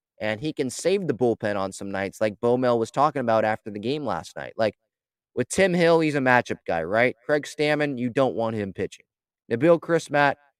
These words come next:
he has been known to be a long man, but he's been pitching in some higher leverage situations. Taylor Rogers, he's been pitching a lot and being leaned on a lot.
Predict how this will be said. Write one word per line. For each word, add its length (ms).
he 500
has 220
been 180
known 240
to 60
be 140
a 80
long 380
man, 400
but 80
he's 220
been 120
pitching 340
in 100
some 180
higher 320
leverage 340
situations. 600
Taylor 340
Rogers, 640
he's 200
been 140
pitching 360
a 40
lot 360
and 360
being 300
leaned 240
on 160
a 80
lot. 340